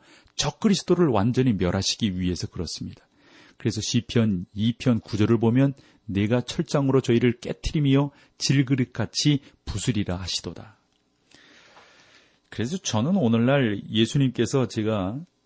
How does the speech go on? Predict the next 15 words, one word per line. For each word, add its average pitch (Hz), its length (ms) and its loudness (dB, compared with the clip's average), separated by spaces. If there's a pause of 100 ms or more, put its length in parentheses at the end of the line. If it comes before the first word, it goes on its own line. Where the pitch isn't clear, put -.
(300)
그분을 156 520 2
위해서 151 580 -2 (840)
뭐 107 360 -4
변호한 143 580 4
것은 123 220 -4
아니지만 110 680 -4
예수 147 460 0
그리스도께서 156 600 -4
이 131 140 -6
땅에 139 260 -6
오시면 139 520 -4 (380)
정말 104 300 -6
다 - 180 -10
끝나버리는 117 580 0
거예요. 92 380 -10